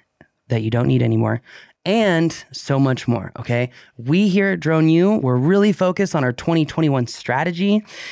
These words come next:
in what we're doing, uh, in an effort to help the people, uh, as best we can and engage with them. Um,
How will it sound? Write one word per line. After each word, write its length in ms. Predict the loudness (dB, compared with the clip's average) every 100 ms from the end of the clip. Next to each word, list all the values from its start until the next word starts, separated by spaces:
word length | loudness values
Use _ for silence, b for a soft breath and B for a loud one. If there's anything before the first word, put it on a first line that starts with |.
| B _
in 140 | 0 2
what 180 | 0
we're 140 | 0 -2
doing, 480 | 0 2 4 2 0
uh, 340 | -2 0 -2 0
in 120 | 0
an 220 | 0 -2 -4
effort 300 | -4 -4 -4
to 100 | -4
help 320 | -2 -2 -4
the 80 | -8
people, 580 | -4 -4 0 0 0 -4 B B B -8
uh, 200 | -6 -4 -2
as 160 | -2
best 320 | 0 -2 0
we 140 | 0 0
can 280 | 0 0 2
and 120 | 2
engage 440 | 2 2 0 0
with 120 | -2
them. 280 | -2 0 -2 -4 B B B -4
Um, 340 | -2 0